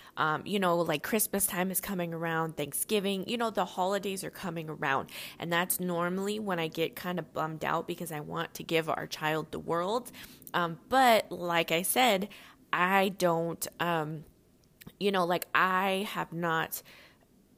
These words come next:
become successful in the sense of, like, getting a job for myself, um, which we'll talk about that later, you know, in a different subject. But for right now, I always get bummed because I wanna give my daughter the world,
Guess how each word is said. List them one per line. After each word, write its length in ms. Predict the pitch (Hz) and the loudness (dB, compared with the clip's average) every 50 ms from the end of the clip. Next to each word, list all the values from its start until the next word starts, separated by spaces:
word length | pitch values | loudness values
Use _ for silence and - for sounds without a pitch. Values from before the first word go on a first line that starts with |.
| _ | _
become 360 | - 196 185 - - 202 180 | -2 -2 -2 0 -2 -4 0
successful 640 | 185 - - 165 - - 185 180 180 - - 175 170 - | 0 0 0 0 0 0 0 0 0 0 -2 -2 -2 0
in 100 | - 160 | 0 -2
the 120 | 160 160 | -2 -2
sense 280 | - - 165 165 165 - | -2 -2 -2 -2 -2 -4
of, 140 | 170 175 | -6 -4
like, 220 | 170 160 151 151 - | -2 -2 -2 -2 0
getting 280 | - 170 160 156 156 | -2 -2 -2 -2 -6
a 60 | 156 151 | -6 -6
job 400 | - - 196 165 170 160 175 - | 0 2 4 4 4 2 0 -2
for 160 | - - - | -8 -10 -8
myself, 800 | 170 151 - 156 - - - 240 247 226 190 175 170 180 - - - - - - - - - - | -6 -6 -4 -2 -2 2 4 6 6 6 4 2 0 -2 -4 -10 -18 -20 -18 -18 -18 -20 -12 -4
um, 520 | - 170 175 165 156 156 151 151 139 - - _ _ _ _ _ - | -2 0 2 2 2 0 -2 -4 -6 -12 -14 _ _ _ _ _ -4
which 400 | - 190 180 180 - - - - | 0 0 0 2 0 -2 -2 -2
we'll 220 | - 180 180 190 180 | -4 -4 -2 -2 -2
talk 200 | 185 196 165 - | 0 -2 -4 -2
about 280 | - 165 165 180 180 | 2 2 2 2 2
that 200 | - 202 214 202 | 0 2 2 2
later, 380 | - - 170 170 165 165 165 170 | 0 0 -2 -2 -2 -2 -2 -2
you 220 | 175 175 156 160 | -4 -6 -8 -6
know, 240 | 151 147 143 147 165 - _ _ - _ _ - _ - - - | -4 -4 -4 -4 -6 -10 _ _ -20 _ _ -20 _ -12 -2 0
in 160 | 147 160 165 | 0 2 4
a 260 | 160 156 165 160 170 175 - - - | 4 4 4 2 0 -4 -10 -10 0
different 400 | - 170 160 - 160 143 - - | 0 0 2 2 -4 -4 -4 -2
subject. 440 | - 139 - - 151 185 - - | -4 -4 -2 -2 -6 -6 -6 -2
But 180 | - 175 - - | 0 0 0 0
for 100 | - 170 | -2 -4
right 220 | 160 156 143 - | -2 -2 -2 0
now, 320 | - 170 165 147 135 175 180 _ _ _ _ _ _ _ _ _ - - - | 0 0 0 0 0 -4 -8 _ _ _ _ _ _ _ _ _ -14 -8 -2
I 80 | 220 214 | 2 4
always 200 | 214 226 220 220 | 4 4 4 4
get 220 | - 208 196 202 | 2 0 0 2
bummed 220 | - 180 175 175 180 | 2 0 0 0 -4
because 280 | 180 - - 208 - | -8 -10 -8 -10 -8
I 60 | - | -8
wanna 220 | 156 156 170 175 175 | -6 -4 -2 -2 0
give 200 | 175 180 170 170 | 2 2 0 0
my 140 | 170 160 156 | 0 -4 -4
daughter 320 | 160 147 151 151 156 156 | -2 0 0 0 0 -2
the 100 | - 160 | -4 -4
world, 400 | 156 170 165 - - - - - | -2 0 0 0 0 -2 -6 -12